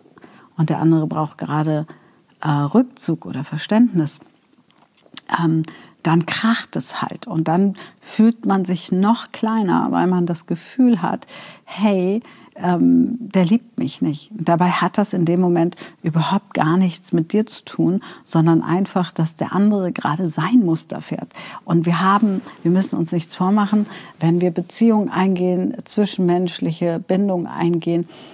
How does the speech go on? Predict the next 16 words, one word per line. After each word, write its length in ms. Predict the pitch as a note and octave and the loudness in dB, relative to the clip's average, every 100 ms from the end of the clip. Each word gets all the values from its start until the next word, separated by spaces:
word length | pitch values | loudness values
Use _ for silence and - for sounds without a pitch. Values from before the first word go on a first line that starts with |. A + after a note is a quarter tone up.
| - _ _ | -20 _ _
dann 380 | E3+ F3+ A3+ B3+ _ - | 2 2 0 -6 _ -4
haben 300 | E3 E3 F#3 | -4 0 2
wir 180 | G#3 - | 0 2
immer 300 | A3+ A3+ G3 | 4 4 4
unsere 300 | G3 E3+ E3+ | 0 0 0
inneren 400 | - F3+ E3+ E3 | 2 2 4 2
Kinder, 340 | - F#3 F3+ | 0 0 2
die 180 | E3+ E3 | 0 -2
zum 240 | - F3 E3 | -2 -4 0
Vorschein 400 | G#3 A3 G3 E3 | 2 2 2 0
kommen, 240 | E3 D#3+ | 2 2
weil 120 | - | 2
Beziehung 520 | E3+ E3 - G#3+ F3+ | -2 -4 0 2 2
auch 220 | - E3+ - | -2 -6 -2
dafür 320 | E3+ - E3 | -4 -2 -6
dient, 320 | F3 F3+ F3+ | 0 0 0